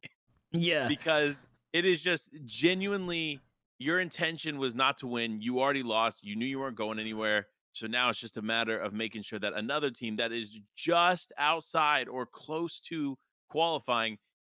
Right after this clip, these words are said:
Speaker 1: make sure you do anything you can to ruin their game. And that's just unfortunate for Zayt, Saf, and Stretch.
Speaker 2: Yeah, and this is one of those blatant situations where you see it, it's black and white. It's just really no way to defend yourself on this one. And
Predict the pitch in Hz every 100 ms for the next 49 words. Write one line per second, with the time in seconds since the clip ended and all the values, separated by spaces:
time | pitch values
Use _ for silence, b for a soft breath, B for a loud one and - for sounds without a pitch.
0 | _ 127 135 143 - 127 123 131 131 131
1 | 127 107 123 113 107 110 98 101 92 90
2 | 78 73 85 117 120 123 - 110 _ 110
3 | 104 - 101 - 92 85 - 90 90 85
4 | - 87 80 80 - 80 - - _ _
5 | _ _ 160 170 139 156 175 165 175 156
6 | 131 127 135 147 165 - 151 147 - _
7 | - - 165 - 143 143 135 131 127 -
8 | - 196 185 170 135 - - 165 165 170
9 | 156 143 143 143 - - 98 147 143 156
10 | 202 185 147 131 147 160 160 160 151 139
11 | 135 147 143 135 - 135 - 123 135 -
12 | 135 131 127